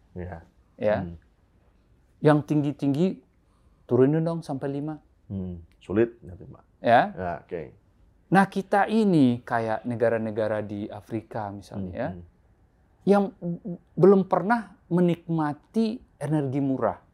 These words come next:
Speaker 1: Hmm.
Speaker 2: Karena bagi mereka energi itu bukan lagi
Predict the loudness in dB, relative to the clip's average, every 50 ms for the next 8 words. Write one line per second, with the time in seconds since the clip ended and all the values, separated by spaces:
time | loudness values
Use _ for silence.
0 | _ _ _ -8 -6 -6 -2 0 4 4 4 6 6 4 4 6 2 2 2 0
1 | 0 -2 -2 -4 -2 -2 -4 -4 -4 -6 -6 -8 -8 -6 -6 -6 -6 -2 -2 0
2 | 0 2 0 0 0 -2 -2 0 0 0 -2 0 -2 -4